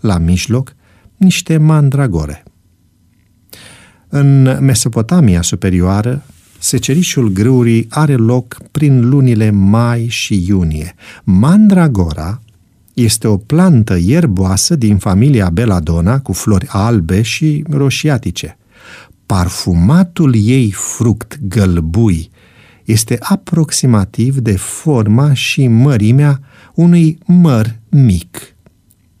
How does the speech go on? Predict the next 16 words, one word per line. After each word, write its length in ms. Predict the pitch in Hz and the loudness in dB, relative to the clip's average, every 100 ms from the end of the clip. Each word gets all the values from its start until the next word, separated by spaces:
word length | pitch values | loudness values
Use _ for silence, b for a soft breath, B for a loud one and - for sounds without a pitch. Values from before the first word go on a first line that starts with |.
| _ _ | _ _
Astăzi, 680 | - 135 143 - - 160 - - | -6 -4 -2 -2 -2 -2 -2 -2
ca 340 | 170 147 135 | 0 0 0
și 220 | 127 - | -4 -2
în 140 | 139 113 | 0 2
vremurile 500 | 117 165 92 85 87 | 2 2 2 0 -4
străvechi, 600 | - 104 87 104 113 - b b b b b b | -4 -4 -2 -2 -4 -12 b b b b b b
fructul 540 | - - 120 113 151 | -8 -4 -2 -2 -2
este 260 | 123 110 - | -2 -2 -4
considerat 800 | - 98 87 92 80 78 110 - | -2 0 0 -2 -2 -2 -4 -4
de 300 | 92 85 80 | -2 -2 -2
locuitorii 680 | 90 90 98 82 - 160 87 | -6 -4 -4 -4 -2 -2 -2
Orientului 540 | 80 87 104 98 78 | -2 0 0 -2 -4
apropiat 580 | 78 - 98 143 170 170 B B B B | -6 -6 -4 0 -2 -2 B B B B
ca 280 | - 135 113 | -4 -2 -2
promovând 1120 | - 127 135 113 101 80 90 151 180 160 117 b b | -2 0 2 2 2 0 0 2 4 2 0 b b
fertilitatea. 1300 | - - 131 113 95 - 104 90 87 85 - - - | -18 -6 -2 -2 -4 -4 -2 0 -2 -6 -6 -14 -16